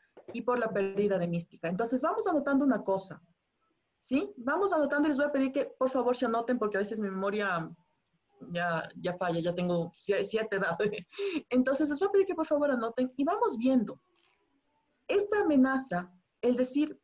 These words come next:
"¿Por qué venir a los scouts y no irte a jugar fútbol? Si igual jugar fútbol es súper divertido o hacer patinaje". Pero ¿qué nos están dejando los scouts adicional? Porque en los scouts también puedes jugar fútbol, de maneras particulares, pero juegas fútbol.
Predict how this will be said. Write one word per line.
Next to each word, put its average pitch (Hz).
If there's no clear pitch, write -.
"¿Por 269
qué 359
venir 311
a 311
los 247
scouts 214
y 262
no 285
irte 302
a 285
jugar 226
fútbol? 254
Si 196
igual 214
jugar 202
fútbol 208
es 202
súper 196
divertido 185
o 170
hacer 165
patinaje". 165
Pero 247
¿qué 302
nos 392
están 285
dejando 247
los 208
scouts 180
adicional? 180
Porque 220
en 233
los 214
scouts 403
también 202
puedes 175
jugar 160
fútbol, 226
de -
maneras 165
particulares, 208
pero 190
juegas 240
fútbol. 151